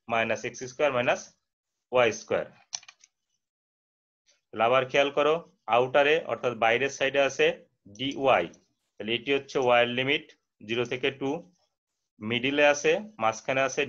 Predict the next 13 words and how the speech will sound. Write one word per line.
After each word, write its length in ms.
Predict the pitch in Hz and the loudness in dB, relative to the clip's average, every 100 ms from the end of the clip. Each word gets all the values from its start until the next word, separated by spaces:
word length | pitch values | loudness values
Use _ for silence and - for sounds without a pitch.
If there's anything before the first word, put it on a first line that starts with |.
| 117 | -6
ডিএক্স, 480 | 127 127 123 135 - - _ _ _ _ _ | -6 0 0 0 -8 -20 _ _ _ _ _
তাহলে 180 | - 107 117 | -8 -2 -2
এক্স 120 | 120 143 | -2 -8
হচ্ছে 240 | 135 156 160 175 _ - 107 | -4 0 0 -2 _ -16 -6
জিরো 160 | 120 123 | -4 -2
থেকে 200 | 139 135 156 180 _ _ - | -4 -2 -2 -2 _ _ -10
root 160 | 113 110 | -8 -4
over 160 | 123 127 127 | 0 0 0
four 180 | - 123 127 | -2 -2 0
minus 260 | 127 135 131 | 0 0 0
ওয়াই 160 | 143 135 131 | 0 0 -2
স্কয়ার। 280 | - 151 170 - _ _ _ _ 90 | 0 2 2 0 _ _ _ _ -4
আর 80 | 92 | -4